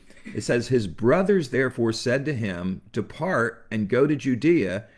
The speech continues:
that your disciples may see the works that you do.'" So the Feast of Tabernacles is at hand in Jerusalem. It's gonna be this big thing where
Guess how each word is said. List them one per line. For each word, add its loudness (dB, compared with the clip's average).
that 2
your 6
disciples -2
may 0
see -2
the 0
works -2
that -4
you 0
do.'" -6
So -4
the 0
Feast 0
of -4
Tabernacles -4
is -8
at -4
hand -2
in -4
Jerusalem. -4
It's -12
gonna -4
be -4
this -6
big -2
thing -4
where -8